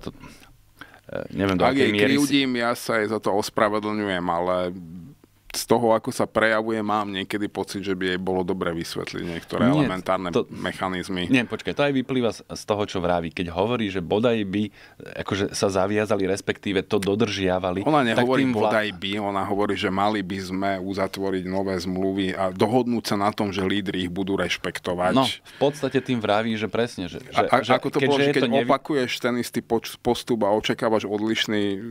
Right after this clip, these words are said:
Speaker 2: výsledok, e, ne-, nebola to definícia geniality však?
Speaker 1: Ne, nie, ale ona tým chcela vlastne povedať, že k-, respektíve tým potvrdila práve,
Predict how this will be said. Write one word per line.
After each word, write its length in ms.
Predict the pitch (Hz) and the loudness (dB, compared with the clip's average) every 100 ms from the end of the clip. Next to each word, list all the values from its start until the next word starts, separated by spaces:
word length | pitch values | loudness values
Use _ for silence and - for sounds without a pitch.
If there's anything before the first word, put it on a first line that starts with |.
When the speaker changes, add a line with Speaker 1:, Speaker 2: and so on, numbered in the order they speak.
| 113 | -6
Speaker 2:
výsledok, 600 | 107 107 120 110 104 101 - | -4 -2 0 2 2 0 -4
e, 800 | - 120 101 98 95 135 151 _ _ _ - _ - - - | -10 -8 -4 -4 -4 -6 -14 _ _ _ -20 _ -20 -10 0
ne-, 160 | 120 120 | 2 4
nebola 400 | 131 131 123 - | 2 2 0 -2
to 80 | |
definícia 560 | 98 101 107 98 - 95 | -4 -4 -2 -2 -2 -2
geniality 640 | 95 92 95 90 90 92 | -2 -2 -2 -2 -2 -4
však? 280 | - 113 113 - | -2 0 0 -2
Speaker 1:
Ne, 200 | 90 - - - 87 85 85 87 | -4 -8 -18 -12 -10 -10 -8 -4
nie, 360 | 87 82 92 113 - - - | -2 0 0 -2 -8 -20 -4
ale 240 | - 92 85 | 2 2 2
ona 240 | 92 110 110 | 0 0 -2
tým 240 | 101 95 - - - - | -6 -10 -12 -20 -20 -4
chcela 280 | 107 101 - | 0 0 2
vlastne 400 | 95 92 - 101 | 0 0 -2 -2
povedať, 300 | 92 98 95 95 | 0 0 0 -6
že 20 | |
k-, 80 | - - - 76 - 90 | -10 -16 -10 -10 -8 -6
respektíve 400 | 98 - 95 98 | -4 -4 -2 -2
tým 160 | 98 92 | -2 0
potvrdila 640 | 110 - 120 98 87 82 | 0 0 -4 -2 -2 -2
práve, 400 | - 80 78 | -2 -2 -2